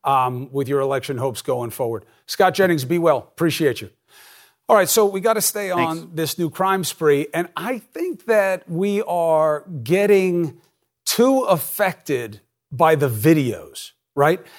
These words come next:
Speaker 1: Because it's so unsettling to see over a holiday weekend gangs of looters, okay? It just speaks to it, just a complete breakdown of law enforcement. Smash and grab robberies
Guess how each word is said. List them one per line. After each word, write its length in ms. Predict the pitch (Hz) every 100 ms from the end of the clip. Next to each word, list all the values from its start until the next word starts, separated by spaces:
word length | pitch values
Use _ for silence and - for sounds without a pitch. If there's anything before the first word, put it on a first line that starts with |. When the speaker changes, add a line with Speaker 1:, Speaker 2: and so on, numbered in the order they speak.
| -
Speaker 1:
Because 260 | 180 175 170
it's 160 | 180 -
so 340 | - 220 247
unsettling 840 | 226 202 - 208 180 151 120 113 104 _ _ _ -
to 120 | 165
see 400 | 139 - 175 165
over 280 | 165 151 143
a 80 | 131
holiday 440 | 135 160 151 147
weekend 580 | 135 143 135 143 127 120 - _ 139 110
gangs 760 | 131 165 165 170 165 165 143 - -
of 220 | 147 123
looters, 720 | 135 151 151 117 87 - - _ _
okay? 480 | 139 113 151 151 156 - _ -
It 120 | 156
just 340 | - 180 - -
speaks 460 | - 254 247 -
to 120 | -
it, 40 | 143
just 180 | 143 -
a 60 |
complete 720 | 143 147 131 - 226 240 247 _ _ _
breakdown 1120 | 120 104 135 180 220 - - 123 107 107 110 107 _ _ _ -
of 160 | 160
law 280 | 160 214 247
enforcement. 680 | 196 135 139 101 - - -
Smash 640 | - - 196 233 226 -
and 160 | 170 135
grab 440 | 175 196 196 156
robberies 580 | 165 170 160 165 165